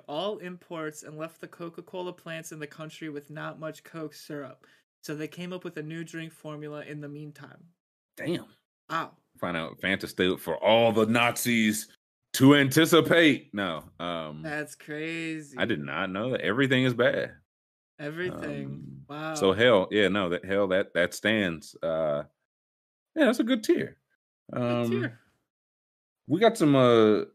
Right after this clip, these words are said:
Speaker 2: some record-breaking contracts hi-, uh, handed out
Speaker 1: Uh,
Speaker 2: from the sounds of
Speaker 1: yes.
Speaker 2: things.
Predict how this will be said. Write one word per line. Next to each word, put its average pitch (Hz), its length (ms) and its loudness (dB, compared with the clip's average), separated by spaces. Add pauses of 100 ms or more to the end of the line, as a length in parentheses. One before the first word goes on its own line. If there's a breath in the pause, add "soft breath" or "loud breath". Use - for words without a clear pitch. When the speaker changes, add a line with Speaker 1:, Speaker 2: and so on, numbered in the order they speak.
(460)
Speaker 2:
some 104 220 2
record-breaking 135 640 4
contracts 113 640 2
hi-, 87 320 -4 (300)
uh, 90 240 2
handed 90 360 0
out 82 340 0 (120)
Speaker 1:
Uh, 147 640 -6
Speaker 2:
from 143 500 -2
the - 80 2
sounds 95 460 2
of 85 100 0
Speaker 1:
yes. - 80 -20
Speaker 2:
things. 73 640 -6